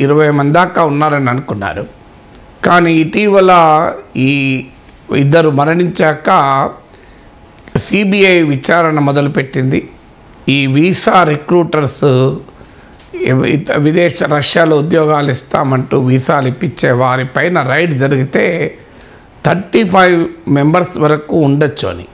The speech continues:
కానీ రష్యన్ సోర్సెస్ చెప్తున్నాయైతే జాతీయ మీడియా క-, ప్రకారము వంద మందికి పైగా కూడా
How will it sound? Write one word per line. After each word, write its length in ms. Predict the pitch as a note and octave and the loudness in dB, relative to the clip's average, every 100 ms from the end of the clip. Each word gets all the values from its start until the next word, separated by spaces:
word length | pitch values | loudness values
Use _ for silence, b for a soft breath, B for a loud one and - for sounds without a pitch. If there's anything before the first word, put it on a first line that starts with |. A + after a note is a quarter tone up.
| - - - - - | -20 -20 -20 -20 -4
కానీ 320 | E3 E3+ E3 D3+ | 0 2 2 0
రష్యన్ 560 | D3+ - - B3 A#3+ | 0 -2 0 0 0
సోర్సెస్ 800 | F#3 G3 F#3 D3 F3+ D#3 - - | 0 0 -2 -2 -4 -4 -6 -6
చెప్తున్నాయైతే 760 | C#3 - D3+ D3 C#3 C3+ B3 G#3+ C3 D3 - - - B B B B B - | -8 -4 -2 0 0 -2 -2 0 0 -2 -4 -12 -20 B B B B B 0
జాతీయ 420 | C#3 D#3+ E3+ E3 | 0 0 0 0
మీడియా 340 | D3 D3 D3 | 0 0 0
క-, 240 | C3+ - - - - | -2 -6 -14 -8 -6
ప్రకారము 520 | B2+ - C#3 B2 C4 F#4 - B B B B - | -4 -2 -2 -2 -6 -10 -20 B B B B -4
వంద 220 | C3 F3+ | 0 2
మందికి 420 | G3 F#3+ F#3 F3 | 2 2 2 0
పైగా 520 | D#3 - C#3 D3+ E3 F3 | -2 -2 -2 0 2 0
కూడా 720 | - C#3+ C3+ F#3 D3 C#3+ | -2 -2 0 2 2 0